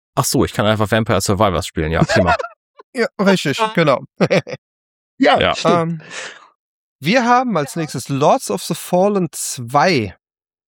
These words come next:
Speaker 1: Okay.
Speaker 3: Das
Speaker 2: Ja.
Speaker 3: kommt jetzt für die Switch raus.
Speaker 2: Okay.
Speaker 3: Ja,
Speaker 2: Das nächste
Speaker 3: äh, ist, glaub
Speaker 2: Souls-like.
Speaker 3: ich,
Speaker 2: Schön.
Speaker 3: auch schon länger veröffentlicht für andere Konsolen, wenn mich nicht alles täuscht.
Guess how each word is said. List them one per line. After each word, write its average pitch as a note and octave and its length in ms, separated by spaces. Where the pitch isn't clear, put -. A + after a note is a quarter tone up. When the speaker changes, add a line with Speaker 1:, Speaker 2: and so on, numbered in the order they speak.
Speaker 1:
Okay. F#2+ 360
Speaker 3:
Das C#3+ 160
Speaker 2:
Ja. G#2+ 140
Speaker 3:
kommt D#3 220
jetzt D#3 140
für F3 120
die D#3+ 100
Switch - 440
raus. D#3+ 360
Speaker 2:
Okay. B2 380
Speaker 3:
Ja, B2+ 200
Speaker 2:
Das F3+ 120
nächste C3+ 280
Speaker 3:
äh, - 20
ist, D3+ 100
glaub C3+ 140
Speaker 2:
Souls-like. C#3 380
Speaker 3:
ich, - 160
Speaker 2:
Schön. A#2 300
Speaker 3:
auch F3 140
schon F3+ 520
länger E3+ 580
veröffentlicht F3 560
für D#3 140
andere F3 280
Konsolen, F3 500
wenn E3+ 100
mich E3+ 120
nicht - 120
alles D#3+ 240
täuscht. D#3+ 440